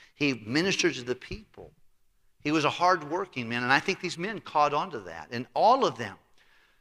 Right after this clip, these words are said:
just about all of them, I wouldn't say all of them, Nathanael, uh, maybe, maybe not so much, but, uh, Jesus knew him when he was sitting under a tree and recognized him and told him about that, and that really convinced him that he was the Messiah.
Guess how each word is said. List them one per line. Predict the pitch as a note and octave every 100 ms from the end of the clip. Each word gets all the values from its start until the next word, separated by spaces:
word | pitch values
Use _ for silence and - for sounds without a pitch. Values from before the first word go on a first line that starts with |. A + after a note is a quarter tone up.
| _ _ _ _
just | - F#3 F#3+
about | E3 F#3 D3+
all | A#2 G#2+
of |
them, | B2
I | C#3+
wouldn't | D3+ C3+
say | C#3+
all | C3 C#3
of | B2
them, | A#2+
Nathanael, | A2 C#3+ D3 D#3 A#2 A#2+ C3+ B2+
uh, | A2+ G#2+ G2+
maybe, | G#2+ B2+ B2 A#2+
maybe | A#2 B2+ B2 A#2
not | A#2 A#2+
so | -
much, | A2+ A#2+ D#3 -
but, | A2 -
uh, | G#2+ G#2 G#2
Jesus | B2 C#3+ C#3 A2+ -
knew | B2 D#3+
him | C#3
when | A#2
he | A2+
was | G#2+ -
sitting | D3 B2
under | A#2+ B2 A2+
a | G#2
tree | - - D#3 D#3+ G#2 G2+ -
and | G#2+
recognized | G#2 A#2+ A#2 - A2 A2+
him | B2 B2
and | F#2+
told | A#2+ A#2
him | A2+ A2
about | G#2 A2 -
that, | A2+ B2
and |
that | G2+ -
really | A2+ G#2+
convinced | - G2+ A#2 -
him | A#2
that | A2
he | A2+
was | A2 G#2
the | G2
Messiah. | F#2+ - B2+ C3+ G#2